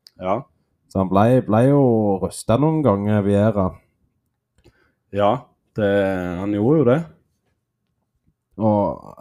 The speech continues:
Speaker 2: jeg synes Curtis, han ble bare treigere og treigere utover kampen. Han kunne vært på tredemølla og fått
Speaker 1: Ja,
Speaker 2: noe utholdenhet.
Speaker 1: jeg så det allerede i starten av runde to,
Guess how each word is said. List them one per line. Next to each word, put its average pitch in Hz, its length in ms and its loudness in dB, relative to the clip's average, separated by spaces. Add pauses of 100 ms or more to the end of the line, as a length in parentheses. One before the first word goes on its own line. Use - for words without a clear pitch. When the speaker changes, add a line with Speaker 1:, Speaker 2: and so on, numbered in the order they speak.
(200)
Speaker 2:
jeg - 100 -10
synes 127 520 -4
Curtis, 123 500 0
han 101 220 0
ble 107 260 0
bare 107 180 0
treigere 98 540 -2
og 107 100 -2
treigere 101 720 0
utover 92 340 0
kampen. 104 520 -2 (800)
Han 98 100 -8
kunne 98 500 -4
vært 117 300 0
på 131 100 -4
tredemølla 120 560 0
og 98 140 4
fått 110 80 6
Speaker 1:
Ja, 107 240 8
Speaker 2:
noe 98 220 -2
utholdenhet. 113 680 -4 (180)
Speaker 1:
jeg 113 140 6
så 107 220 8 (120)
det 107 80 6
allerede 92 460 4 (180)
i 101 40 2
starten 110 460 2
av 101 120 4
runde 92 260 2
to, 120 360 -2